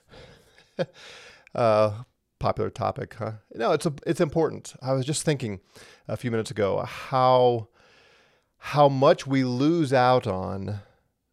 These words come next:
because of the, the turmoils, the fighting, the, the, the debates. W-, we miss out on God's design here. And I don't know if we have any women on here with us, any wives with us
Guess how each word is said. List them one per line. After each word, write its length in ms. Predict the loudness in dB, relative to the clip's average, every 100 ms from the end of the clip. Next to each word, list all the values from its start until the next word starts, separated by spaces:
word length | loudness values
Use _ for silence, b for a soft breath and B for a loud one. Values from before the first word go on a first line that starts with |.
| _ _ _ _ _ -20 -20 -8
because 840 | -6 -6 0 2 4 4 0 -4 -10
of 600 | -4 0 0 0 -4 -10 -16
the, 540 | -12 -8 -6 -6 -8 -10
the 160 | -12
turmoils, 600 | -12 -4 -2 2 0 0
the 80 | -4
fighting, 680 | -6 2 4 4 2 -2 -4
the, 180 | -6 -6 b b b b -8
the, 400 | -2 0 -2 -4
the 140 | -6
debates. 1000 | -6 -4 2 2 2 -2 -8 -8 -10 -16 _ _ _ _ _ _ -10
W-, 160 | -8 -6
we 140 | -6
miss 260 | -4 -4 -2
out 240 | 2 4
on 280 | 4 2 0
God's 480 | 0 0 0 -2 -8
design 640 | -10 -4 0 2 2 0
here. 300 | -4 -4 -4
And 260 | -4 -8 -16 _ _ _ _ _ -12
I 80 | -8
don't 100 | -6
know 60 | -4
if 80 |
we 80 | 0
have 100 | 0
any 220 | 0 -2
women 340 | -2 -2 0 2
on 140 | 0
here 160 | 0 0
with 160 | -2
us, 60 | -2
any 120 | -2
wives 540 | 4 6 6 2 -6 -12
with 200 | -10 -10
us 220 | -12